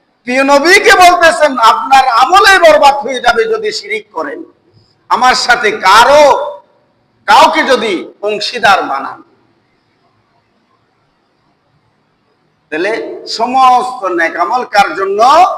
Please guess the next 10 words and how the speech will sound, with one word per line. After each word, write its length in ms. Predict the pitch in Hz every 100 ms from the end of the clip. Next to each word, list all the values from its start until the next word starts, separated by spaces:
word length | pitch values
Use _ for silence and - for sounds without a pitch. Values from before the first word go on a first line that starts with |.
| - _ _ _ _ _ 175 - -
আল্লাহর 460 | 302 285 240 196
জন্য। 320 | 165 143 208 - _ _ _ _ _ _ _ _ _ _ _ _ _ _ _ -
সৃষ্টিকর্তা 760 | - 233 233 269 254 254 262
কে? 600 | 254 254 285 269 202 - - _ _ 160 160 - - -
পালনেওয়ালা 680 | 233 262 269 277 277 294 285
কে? 520 | 285 311 302 240 - - _ _ - 698 - - -
রিজিক 380 | 208 214 269 240
দাতা 260 | 269 262
কে? 540 | 247 247 294 269 202 - _ _ _ _ -
আল্লাহ। 540 | 185 160 127 113 -